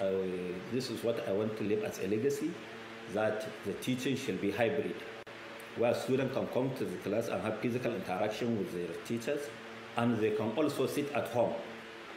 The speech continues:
and learn. The teachers go there online, make lecture presentation, and the student can ask questions. An answer session can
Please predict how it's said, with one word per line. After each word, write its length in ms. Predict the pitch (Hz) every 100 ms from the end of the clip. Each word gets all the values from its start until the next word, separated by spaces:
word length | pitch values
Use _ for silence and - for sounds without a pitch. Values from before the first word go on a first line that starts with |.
| - - 104
and 200 | 101 98 - - -
learn. 340 | 101 127 110 - - - - - - - 92
The 100 | 87
teachers 440 | - 113 123 -
go 180 | - 113
there 280 | 104 107 -
online, 600 | 113 104 107 107 104 104
make 200 | 107 107 -
lecture 320 | 113 107 117 104
presentation, 600 | 92 85 85 104 - 98
and 100 | 104
the 80 | 92
student 320 | - 113 117
can 140 | 110 95
ask 280 | 120 113 -
questions. 300 | 139 113 - - - - - - - - - -
An 120 | 95 95
answer 300 | 117 113 127
session 340 | - 104 104
can 140 | 104